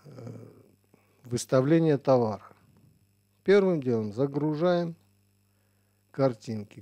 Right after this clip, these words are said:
Картинки у нас на рабочем столе. И вот эти картинки. Выбираем их.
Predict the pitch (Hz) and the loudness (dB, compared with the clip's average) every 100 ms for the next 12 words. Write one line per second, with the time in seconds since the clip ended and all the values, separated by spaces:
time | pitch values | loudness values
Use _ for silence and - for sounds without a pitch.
0 | - 127 131 - 196 180 131 117 120 113 | -6 -4 -4 -6 -8 -8 -8 -8 -8 -10
1 | 104 - 113 113 110 117 107 - 107 - | -12 -12 -8 -8 -6 -8 -10 -12 -16 -16
2 | - 120 143 190 190 170 _ _ _ _ | -12 -6 0 0 0 -4 _ _ _ _
3 | - 120 113 143 180 175 135 139 139 123 | -8 -6 -4 -2 -2 -2 -4 -4 -8 -10
4 | 117 113 _ 104 101 - _ _ _ _ | -10 -10 _ -20 -20 -20 _ _ _ _
5 | _ _ _ _ _ 117 117 113 117 123 | _ _ _ _ _ -8 -6 -2 0 2
6 | 123 107 104 98 | 0 -2 -10 -16